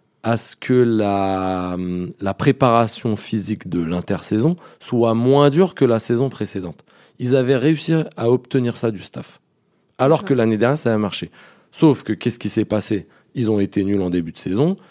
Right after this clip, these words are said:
Speaker 1: Tout le monde n'était pas au niveau physiquement. J'ai vu les derniers tests physiques de, de l'équipe. Il y avait deux tests physiques différents. Sur le premier, un seul joueur qui a plus de trente ans, qui était, qui avait, on,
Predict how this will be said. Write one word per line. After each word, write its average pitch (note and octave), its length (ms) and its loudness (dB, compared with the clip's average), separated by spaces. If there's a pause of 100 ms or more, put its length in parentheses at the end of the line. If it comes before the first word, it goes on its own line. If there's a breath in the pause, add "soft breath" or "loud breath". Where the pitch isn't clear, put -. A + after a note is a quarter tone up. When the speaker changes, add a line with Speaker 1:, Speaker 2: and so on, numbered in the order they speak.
(260 soft breath)
Speaker 1:
Tout C#3 100 -4
le C3 60 2
monde B2 180 2
n'était G#2+ 240 0
pas G#2+ 140 -2
au G2+ 80 2
niveau G2 240 -2
physiquement. B2 640 -2 (880 soft breath)
J'ai A#2 240 4
vu C3 300 2 (440 loud breath)
les G#2+ 140 0
derniers B2+ 380 0
tests B2+ 240 -2
physiques A2+ 360 -4
de, F#2+ 320 -2
de F#2+ 160 -4
l'équipe. G#2+ 500 -2 (420 soft breath)
Il - 40 -4
y - 20 -4
avait G#2 140 -2
deux A2 220 2
tests D3 240 0
physiques A2 340 -6
différents. B2+ 500 -2 (360 soft breath)
Sur - 240 2
le C3+ 140 6
premier, C3 520 2 (140)
un C3+ 100 2
seul C3+ 240 2
joueur A#2 540 2 (480)
qui G#2 80 -4
a F#2+ 40 -4
plus A#2 200 -4
de - 120 -16
trente G#2+ 360 -2
ans, G#2 180 0 (320 soft breath)
qui - 100 -6
était, A2 440 0 (800 soft breath)
qui - 100 -8
avait, F#2+ 300 -2
on, F2+ 360 -8